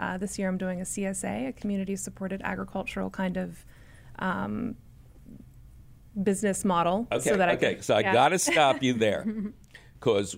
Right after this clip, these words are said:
Speaker 2: when C S As first started, um, they were like the early hippie co-ops.
Speaker 1: Sure.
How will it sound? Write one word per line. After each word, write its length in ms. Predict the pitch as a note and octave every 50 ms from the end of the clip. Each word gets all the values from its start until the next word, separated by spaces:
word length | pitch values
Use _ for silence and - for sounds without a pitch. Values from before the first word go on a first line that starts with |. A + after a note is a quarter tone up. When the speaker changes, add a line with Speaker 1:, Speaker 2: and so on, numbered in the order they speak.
| -
Speaker 2:
when 300 | - A2 G#2+ A2+ G#2+ G#2
C 260 | F#2+ - - C3 C3+ D3
S 160 | D3+ D3 -
As 420 | C#3 C3 B2 C3 C3+ - - - - -
first 440 | G#2 - - A#2 G#2+ A#2 C3 - -
started, 760 | - - - A2+ G2 F2+ F2 E2 D#2+ D#2+ D#2 D#2+ F#2+ - - - - - - - - - - -
um, 240 | - G#2 G2 F#2+ G2
they 120 | G2 G#2 G#2+
were 140 | G#2 A2
like 240 | G#2 G2+ G2+ G#2 G2 -
the 140 | A#2 G2+
early 400 | G2+ G#2 G2+ G2+ G2 F#2+ F#2+ F2+ - -
hippie 280 | B2+ A2+ - G#2 G2 -
co-ops. 680 | - F3 D#3 A#2+ F#2+ D#2 C2 - - - - - -
Speaker 1:
Sure. 300 | - - G#3 F3+ - F#3+